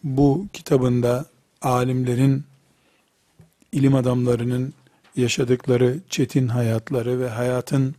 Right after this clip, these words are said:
e, farklı alanlarındaki sabır örneklerini tespit ettikten sonra Hoca Efendi, e,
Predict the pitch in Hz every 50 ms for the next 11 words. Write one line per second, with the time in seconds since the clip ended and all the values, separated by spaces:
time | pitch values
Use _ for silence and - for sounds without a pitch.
0 | _ _ _ _ _ _ _ _ _ _ - - - _ _ _ _ _ _ _
1 | _ - 143 117 - - 143 127 127 123 - 156 147 131 123 127 127 131 127 127
2 | 127 123 127 123 123 120 120 113 - 143 131 131 - - - - - - 127 123
3 | 123 156 147 131 123 120 120 123 123 120 113 - 139 123 117 110 117 120 110 101
4 | 104 - _ - - 113 - - - 160 139 - - 113 - - - - _ -
5 | 135 123 120 113 - - 120 107 107 107 104 107 110 107 101 104 113 110 101 98
6 | 110 139 185 - _ _ _ _ _ - - - - - - _ _ _ _ -
7 | 139 120 113 113 113 110